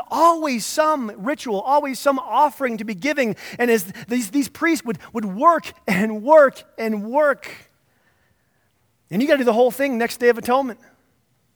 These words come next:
You see, they had all these duties, and you can understand the people's desire, the community's desire, as we watch the high priest go before us, g-,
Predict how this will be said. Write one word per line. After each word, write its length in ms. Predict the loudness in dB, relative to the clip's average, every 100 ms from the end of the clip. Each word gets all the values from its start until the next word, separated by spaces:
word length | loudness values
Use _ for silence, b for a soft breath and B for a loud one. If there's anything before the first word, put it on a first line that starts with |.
| _ _ _ _ -8
You 80 |
see, 100 | -4
they 80 | 2
had 140 | 2 4
all 220 | 2 2
these 220 | 0 -2
duties, 340 | -4 -4 -4
and 120 | -2 -2
you 40 |
can 140 | -4
understand 760 | -4 -4 -4 -6 -4 -2 0 0
the 40 | -4
people's 380 | -4 -4 -6
desire, 480 | -6 -2 2 2 0 -8 -12
the 60 | -6
community's 460 | -4 -2 -2 -4
desire, 500 | -4 -2 2 2 0 -4 -6
as 120 | -4
we 80 | -2
watch 340 | 4 4 4
the 120 | 2 0
high 160 | 0
priest 360 | -2 -8 -8 -12 B B
go 240 | 2 2 2
before 480 | -4 -6 -2 0
us, 160 | 0 -2
g-, 240 | -14 -18